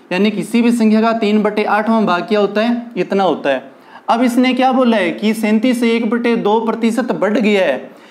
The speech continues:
यानी वो जो संख्या थी वो तो ही थी आठ, यानी जो इनिशियल संख्या थी, जो प्रारंभिक संख्या थी, यानी जो प्रारंभिक संख्या थी वो कितनी थी अपने पास? आठ। और उसके अंदर वृद्धि कितनी की हुई है?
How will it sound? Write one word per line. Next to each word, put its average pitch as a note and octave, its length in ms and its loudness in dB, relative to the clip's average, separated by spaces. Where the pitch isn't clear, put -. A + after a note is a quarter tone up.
यानी G#3+ 280 2
वो A#3 280 2
जो A#3+ 160 2
संख्या B3 400 2
थी A#3+ 160 0
वो A3 140 2
तो A#3+ 220 0
ही A#3 160 2
थी A3+ 400 -2
आठ, F#3+ 280 -2
यानी G3+ 240 2
जो A#3+ 240 2
इनिशियल A#3+ 560 2
संख्या A#3+ 320 2
थी, G#3+ 140 0
जो G3+ 200 0
प्रारंभिक F3+ 520 0
संख्या A#3 360 2
थी, D#3+ 360 -2
यानी G3 200 2
जो A3+ 120 2
प्रारंभिक F#3+ 560 0
संख्या A#3 320 2
थी A3 140 0
वो G#3+ 140 2
कितनी A#3+ 320 2
थी A#3+ 140 0
अपने A3+ 220 0
पास? A3+ 540 0
आठ। G#3 280 2
और G#3+ 140 2
उसके A#3+ 260 2
अंदर A#3+ 220 4
वृद्धि A3+ 320 2
कितनी A#3+ 340 2
की A#3+ 140 2
हुई G#3+ 220 4
है? A3+ 380 -2